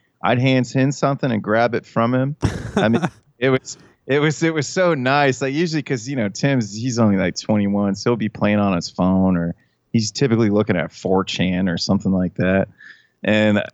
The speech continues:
Speaker 1: and I got <laughs> like, "Hey, all right, Tim, did you forget something? You know what? Let's, let's keep it moving." But I don't know. I, I really enjoy working with him, man. I, I feel pretty blessed to be in the position that I'm in, man. Like, I worked, I feel like I worked really hard to get here.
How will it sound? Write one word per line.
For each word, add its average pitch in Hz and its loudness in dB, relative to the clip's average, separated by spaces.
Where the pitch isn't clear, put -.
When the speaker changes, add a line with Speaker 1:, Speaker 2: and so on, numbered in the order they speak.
Speaker 1:
and 110 2
I 113 4
got 110 0
<laughs> - -
like, 110 0
"Hey, 147 2
all 165 2
right, 175 0
Tim, 143 -2
did 127 -10
you 127 -6
forget 143 -4
something? 175 0
You 160 0
know 143 2
what? 143 2
Let's, 143 0
let's 147 2
keep - -6
it 151 -6
moving." 147 0
But 110 0
I 135 0
don't 117 2
know. 98 2
I, 117 2
I 143 0
really 135 0
enjoy 101 -2
working 92 -6
with 92 -10
him, 90 -6
man. 95 -2
I, 101 0
I 113 2
feel 131 -2
pretty 120 0
blessed 107 0
to 98 -4
be 117 0
in 113 2
the 107 0
position 104 -2
that 98 -2
I'm 92 0
in, 107 0
man. 98 0
Like, 98 0
I 107 2
worked, 107 0
I - -2
feel 214 0
like 190 2
I 151 2
worked 139 0
really 131 0
hard 120 0
to 104 -8
get 98 -2
here. 123 -6